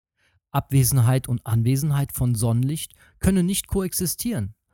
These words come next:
und der Mangel an Sonnenlicht ist lediglich die Abwesenheit von Sonnenlicht. Abwesenheit und Anwesenheit von Strom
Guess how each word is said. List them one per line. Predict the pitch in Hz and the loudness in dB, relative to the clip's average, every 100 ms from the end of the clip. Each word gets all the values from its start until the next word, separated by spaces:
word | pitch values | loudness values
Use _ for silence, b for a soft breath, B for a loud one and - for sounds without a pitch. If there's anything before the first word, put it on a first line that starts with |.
| _ | _
und | - 117 | -6 -2
der | 110 104 | 0 2
Mangel | 107 131 220 226 | 2 2 2 0
an | 190 | -2
Sonnenlicht | 170 165 151 107 98 - _ _ | -2 0 0 -2 -4 -10 _ _
ist | - - 113 | -8 -6 -2
lediglich | 131 151 - 175 - | 0 -2 -4 -6 -4
die | 160 - | -6 -6
Abwesenheit | 175 - 160 156 156 147 151 | -8 -2 0 0 0 -2 -2
von | - 151 | -4 -2
Sonnenlicht. | 113 95 87 92 - _ _ _ _ _ _ _ _ _ _ _ _ _ - | -2 -2 -4 -8 -16 _ _ _ _ _ _ _ _ _ _ _ _ _ -8
Abwesenheit | - - 190 156 175 151 175 - B | -8 -2 -2 0 0 0 0 -4 B
und | 202 - | -8 0
Anwesenheit | 139 127 123 127 120 127 | 2 4 4 4 2 2
von | 139 123 | 0 -2
Strom | - - 202 131 | -2 -4 -2 -2